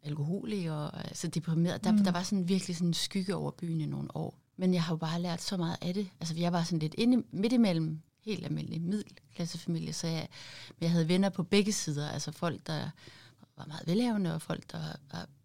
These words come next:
Speaker 1: ikke havde så
Speaker 2: Hvad lavede
Speaker 1: meget.
Speaker 2: dine forældre egentlig?
Speaker 1: Min mor, hun arbejdede ved kommunen, som var sådan sygedagpenge. Og min far, han var på en, øh, sådan leder på en fiskefabrik. Så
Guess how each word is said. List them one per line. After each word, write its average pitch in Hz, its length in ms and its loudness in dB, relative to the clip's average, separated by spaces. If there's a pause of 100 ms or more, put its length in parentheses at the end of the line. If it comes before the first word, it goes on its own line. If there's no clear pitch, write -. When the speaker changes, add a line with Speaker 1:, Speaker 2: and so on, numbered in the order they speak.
(140)
Speaker 1:
ikke 165 200 -8
havde 160 180 -6 (180)
så - 100 -8
Speaker 2:
Hvad 196 100 8
lavede 202 140 12
Speaker 1:
meget. 185 100 2
Speaker 2:
dine 208 140 8
forældre 180 320 -2
egentlig? 180 280 -2 (480)
Speaker 1:
Min 190 140 -8
mor, 185 100 0
hun 226 180 4
arbejdede 165 380 2
ved 151 100 -2
kommunen, 196 600 4
som 175 240 -4
var - 260 -4
sådan 156 280 -4
sygedagpenge. 185 720 -2 (260)
Og 175 100 -2
min 170 140 4
far, 170 160 0
han 185 180 0
var 165 80 0
på 156 360 -2
en, 143 260 -2
øh, 117 180 -4 (160)
sådan 160 200 0
leder 170 240 0
på 170 140 -6
en 151 80 -2
fiskefabrik. 165 640 -8 (120)
Så - 180 -4